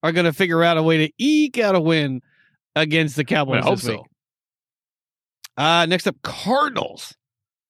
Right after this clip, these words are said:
Speaker 1: at the Giants. The Cardinals, ooh, how the mighty have fallen.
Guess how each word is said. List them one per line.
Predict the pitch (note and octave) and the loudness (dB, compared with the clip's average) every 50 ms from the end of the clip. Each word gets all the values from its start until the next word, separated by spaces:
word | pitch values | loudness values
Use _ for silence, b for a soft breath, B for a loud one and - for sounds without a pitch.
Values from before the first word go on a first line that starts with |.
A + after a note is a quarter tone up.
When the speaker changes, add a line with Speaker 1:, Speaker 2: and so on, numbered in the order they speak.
| _ _ - | _ _ -4
Speaker 1:
at | C3+ D#3 D#3+ E3 - - | 0 0 0 0 -2 -2
the | B2+ C#3+ C3+ | -2 -2 -2
Giants. | B2 B2 B2+ B2 C3 C#3+ D#3+ E3+ F3+ F3 D#3 D3 F3+ - - | -2 -4 -6 -4 -2 0 0 2 2 2 0 0 -4 -6 -8
The | C#3 | -8
Cardinals, | A#2+ - F3+ F#3+ G3 F#3+ F3 D3+ C#3 - _ - | -4 0 0 2 2 2 0 0 -2 -8 _ -8
ooh, | C#4+ E4 E4 E4+ E4+ E4 E4 D#4 C4 | -6 -4 -2 0 0 2 2 2 2
how | F3+ F3+ E3 | 2 2 0
the | D#3 C#3+ | 0 0
mighty | D3 E3 E3 E3+ F3 | 0 0 2 2 0
have | F3 D3 | 0 0
fallen. | - F3 E3+ D#3+ D3 B2+ | 0 0 0 0 0 -2